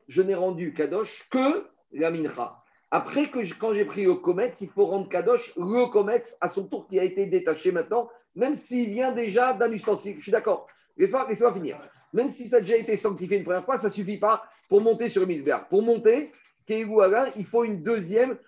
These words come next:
Kedusha. Alors, <clears throat> d'accord. Alors, dit la Gemara. Dit la Gemara comme ça.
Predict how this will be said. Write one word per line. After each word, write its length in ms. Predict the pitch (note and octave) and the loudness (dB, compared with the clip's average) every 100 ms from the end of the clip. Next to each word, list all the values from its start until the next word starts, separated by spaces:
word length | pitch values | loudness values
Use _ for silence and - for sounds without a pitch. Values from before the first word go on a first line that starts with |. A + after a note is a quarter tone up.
| _ | _
Kedusha. 500 | - A3 F#3 C3+ - - _ _ - | -6 -4 -4 -6 -8 -10 _ _ 2
Alors, 380 | G#3 G#3 - - A#3 G3+ | 4 4 2 2 4 4
<clears throat> 260 | - - - | 0 -8 -2
d'accord. 420 | D#3 G#3 A#3 - | 0 4 2 2
Alors, 320 | F3 F3+ E3 | 2 4 2
dit 160 | E3+ A#3 | -2 0
la 160 | G3 | 0
Gemara. 400 | D3+ D#3 A#2+ - _ _ _ _ | 0 -4 -6 -8 _ _ _ _
Dit 380 | B2+ C#3 A#3 A3 | -14 -6 -4 -2
la 140 | G3 | 0
Gemara 280 | F3+ F3+ F3+ | 0 0 -2
comme 160 | F3+ C#3 | -2 -6
ça. 180 | - - | -10 -18